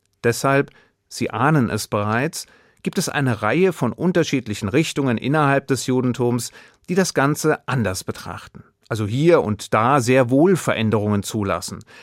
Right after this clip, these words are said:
ja sogar aktiv herbeiführen. Das gilt sowohl für die moderne Orthodoxie wie auch das konservative Judentum, das trotz seines Namens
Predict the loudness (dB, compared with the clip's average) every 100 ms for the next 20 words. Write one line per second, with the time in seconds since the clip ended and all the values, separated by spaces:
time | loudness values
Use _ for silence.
0 | -2 0 2 2 2 0 -10 -10 -6 -6
1 | -4 -4 -2 -4 -6 -8 -12 -12 -16 _
2 | _ _ _ _ -20 -10 -4 0 2 2
3 | 2 0 4 4 4 2 -2 0 0 2
4 | 2 2 0 -2 -2 -2 -2 -2 -2 -4
5 | -12 -8 -2 -2 0 -2 -4 -4 -2 0
6 | 0 0 -2 -4 -2 0 0 -2 -2 -2
7 | -2 -4 -6 -8 -4 -4 -4 -6 -2 -2
8 | -2 -4 -2 0 2 0 -2 -4